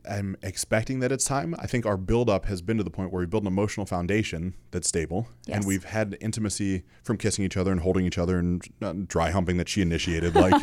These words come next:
Speaker 2: <laughs> Man.
Speaker 1: I know, it's, it's truthful, though. That's wha-, how it really was.
Speaker 2: It is true, yeah.
Speaker 1: And so we're at my condo at that point, and we're, I have a, a, a three-floor condo, however you wanna say it. It's th-, three stories, including the basement, so two stories, whatever you wanna call it.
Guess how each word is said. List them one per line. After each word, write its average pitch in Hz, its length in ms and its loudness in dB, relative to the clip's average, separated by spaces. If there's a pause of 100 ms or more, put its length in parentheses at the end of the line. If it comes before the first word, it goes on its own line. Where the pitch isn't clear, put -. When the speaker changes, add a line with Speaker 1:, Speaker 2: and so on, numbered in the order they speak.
(160)
Speaker 2:
<laughs> - 600 -4
Man. 214 340 2 (140)
Speaker 1:
I 123 100 2
know, 135 140 6
it's, 101 160 2
it's 104 140 0
truthful, 233 300 2
though. 78 280 0
That's 113 240 0
wha-, 113 100 2
how 127 120 4
it 147 40 -2
really 147 220 2
was. 214 280 4
Speaker 2:
It 214 140 2
is 214 220 0
true, 180 280 -2 (220)
yeah. 196 160 -6 (220)
Speaker 1:
And 110 100 -2
so 123 100 4
we're 110 220 6 (480)
at - 160 0
my 156 140 2
condo 107 320 2
at 92 60 0
that 90 200 0
point, 90 300 -4 (260)
and 87 80 -4
we're, 87 400 0
I 104 60 -4
have 92 140 -2
a, 82 200 -6 (880)
a, - 40 -4
a - 20 -2
three-floor 107 520 2
condo, 87 300 2
however 90 200 2
you - 40 4
wanna 82 60 4
say 85 140 0
it. 85 40 0
It's - 120 -6
th-, 113 200 -6
three 107 200 0
stories, 85 320 0
including 90 260 0
the 82 60 0
basement, 76 320 -6
so 85 60 -4
two 92 160 -2
stories, 80 280 -2
whatever 92 160 2
you 90 60 2
wanna 78 100 -4
call 80 240 -10
it. - 80 -16